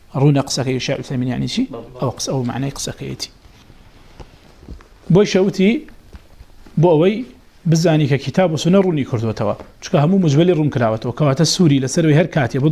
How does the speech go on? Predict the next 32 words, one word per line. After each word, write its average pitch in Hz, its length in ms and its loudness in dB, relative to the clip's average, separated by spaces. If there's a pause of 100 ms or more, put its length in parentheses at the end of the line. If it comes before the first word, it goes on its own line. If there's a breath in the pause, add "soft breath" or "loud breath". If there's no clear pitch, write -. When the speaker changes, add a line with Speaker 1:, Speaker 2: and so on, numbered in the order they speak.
Speaker 1:
ڕوونەوە 175 260 4
بوو 139 140 0
چییە؟ 233 160 2 (840 loud breath)
ئیشی 160 320 2
پێەکەی، 143 360 0
چونکە 156 200 -2
پێغمبەری 151 300 0
خوا 156 80 -2
عەلەیهی 135 120 0
سەڵاتو 135 120 -6
وەسەلام 151 220 2
هەموو 156 160 4
شتێکی 139 280 -2
ڕوون 170 160 0
کردوێتەوە، 139 420 -2
سەڵات 127 220 -4
و - 100 -10
سەلامی 127 300 -2
خوای 123 180 -6
لەسەر 127 280 -6
بێ، 120 120 -2 (240)
هەموو 240 240 0
شتێک. 127 200 -14 (560 loud breath)
چۆن 156 220 0
نەخۆی، 127 320 -6
چۆن 123 200 -6
نەخۆیتەوە، 120 520 -8
چۆن 127 220 -8
دانیشی، 120 460 -10
چۆن 117 220 -8
هەڵەسی، 120 380 -8 (540 loud breath)
چۆن 165 160 0